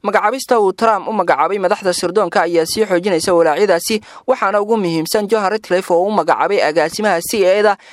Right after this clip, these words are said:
Kash Patel oo u magacaabay agaasimaha F B I-da, iyo Tulsi Gabbard oo iyana u magacaabay agaasimaha sirdoonka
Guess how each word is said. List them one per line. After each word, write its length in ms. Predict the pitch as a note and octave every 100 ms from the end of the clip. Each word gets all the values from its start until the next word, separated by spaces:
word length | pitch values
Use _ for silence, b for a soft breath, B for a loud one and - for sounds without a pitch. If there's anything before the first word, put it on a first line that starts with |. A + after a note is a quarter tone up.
| B
Kash 240 | A#3+ A#3+
Patel 360 | G3+ G3 A#3+ G3+
oo 80 | G3
u 40 |
magacaabay 440 | A3+ E3+ C#3+ E3 G3 E3
agaasimaha 480 | E3 D#3+ G#3 G#3 -
F 160 | A#3+ G3
B 160 | G3
I-da, 320 | G3+ G3 F3+ F3+ b b
iyo 140 | G3+
Tulsi 300 | G#3 B3+ A#3
Gabbard 260 | G#3 A3 F#3+
oo 100 | F3+
iyana 240 | F#3 G#3+
u 80 | -
magacaabay 460 | A3 F3 D#3 D#3 G3
agaasimaha 560 | - E3+ E3 G#3 G#3+
sirdoonka 420 | E3+ F#3+ G3+ E3